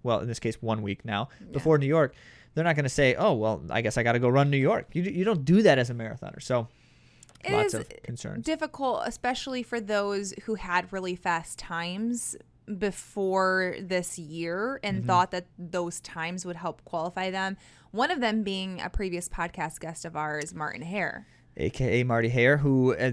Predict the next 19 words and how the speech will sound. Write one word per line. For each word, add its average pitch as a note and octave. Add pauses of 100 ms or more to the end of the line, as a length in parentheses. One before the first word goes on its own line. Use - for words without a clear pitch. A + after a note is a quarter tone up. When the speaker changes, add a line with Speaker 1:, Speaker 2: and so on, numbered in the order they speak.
Speaker 1:
won B2+
the A2+
Marathon C3+
Project - (100)
in, A2+
Speaker 2:
Yeah. A2 (200)
Speaker 1:
in A#2
a A2+
blazing B2+
time. B2 (420)
Um, A#2 (260)
and, E3
and F3
you F3
get F3
things E3+
like C#3+
that. C3+ (420)
It, D3+